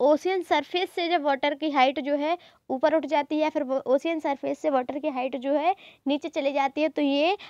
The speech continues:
राइज और फॉल जो होता है ओशियन वाटर का, ये क्या कहलाता है? लेकिन ओशियन सरफेस के ऊपर और नीचे, ये चीज़ क्या कहलाती है?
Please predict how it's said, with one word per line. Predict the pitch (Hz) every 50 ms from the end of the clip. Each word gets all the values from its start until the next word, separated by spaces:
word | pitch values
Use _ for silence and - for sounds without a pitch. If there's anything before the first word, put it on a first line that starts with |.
| - - -
राइज | 233 247 247 277 311 370 381 -
और | - 302 311 320
फॉल | - - 302 285 294 330 311
जो | 302 320
होता | 311 285 277 - 285 285
है | 302 285 294 339 339 - -
ओशियन | 247 285 - - 320 302 294
वाटर | 262 254 254 247 285 285 285
का, | - 285 277 311 339 - - - _ - 262
ये | 277
क्या | 262 320 320
कहलाता | 302 330 339 320 320 - 339
है? | 311
लेकिन | 294 294 - 359 370
ओशियन | - - 311 330 - 339 359 392 392
सरफेस | - 330 302 - 330 330 349 -
के | - 381
ऊपर | 294 294 285 - 320 339 339
और | 330 349 381 381 _ _ - 294
नीचे, | 269 254 - - 233 202 202 - - - - - -
ये | 269
चीज़ | - 311 311 294 -
क्या | 349 339
कहलाती | 339 330 320 311 302 294 - 320 311
है? | 320 311 330